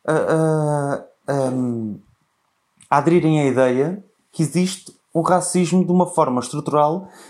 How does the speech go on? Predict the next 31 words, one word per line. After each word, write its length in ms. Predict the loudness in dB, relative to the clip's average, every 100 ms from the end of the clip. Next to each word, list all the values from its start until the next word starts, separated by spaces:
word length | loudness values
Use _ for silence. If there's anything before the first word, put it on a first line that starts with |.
| -4
e 20 |
de 60 | 0
uma 100 | 2
forma 300 | 2 2 2
sistémica, 600 | -2 -2 0 2 0 -4
quando 520 | 0 2 2 0 -2
é 60 | -2
completamente... 1040 | 0 0 0 0 2 4 4 2 0 0 -2 -2 -8 _ _ _ _ _ _ _ _ _ -6
A 60 | -4
partir 380 | -2 0 0 2
do 80 | 2
momento, 440 | 2 0 -6 -10 -16 -18 -20 -20 _
tu, 140 | 0 0 -2 -10 -10
há 80 | -4
cem 360 | -2 0 2
anos 240 | 2 2 2
atrás, 560 | 0 0 -2 -4 -12 -16 -20 -20 -8
tinhas 520 | -2 -2 -2 -8 -12 _ _ -4
quatro 560 | 2 2 2 -4 -6 -8 -8
a 60 |
cinco 500 | -4 -2 2 2 2
milhões 540 | 2 2 0 -2 -6 -12
de 200 | -4 0
aderentes, 720 | 2 2 2 0 -2 -10 -12 _ -16 -16 _ _ _ _ _ _ -4
mas 240 | 0 0
de 100 | 2
aderentes 540 | 4 4 2 0 -4 -2
não, 280 | 0 2
não 160 | 2 2
era 120 | 2
simplesmente, 680 | 2 0 2 2 2 2